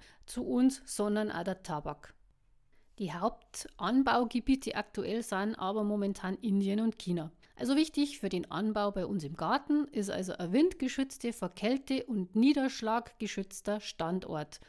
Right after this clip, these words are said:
Und auch wenn's ein Nachtschattengewächs ist, hat der Tabak relativ wenig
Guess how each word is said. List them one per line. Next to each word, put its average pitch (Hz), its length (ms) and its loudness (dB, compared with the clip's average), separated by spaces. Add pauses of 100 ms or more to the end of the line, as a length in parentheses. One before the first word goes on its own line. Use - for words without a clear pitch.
(140)
Und 247 280 2
auch 220 140 4
wenn's 233 220 2
ein 208 100 2
Nachtschattengewächs 190 1040 -4
ist, 294 320 0 (460)
hat - 200 -4
der 175 120 -6
Tabak 226 580 -2 (240)
relativ 185 520 -4
wenig 170 420 -2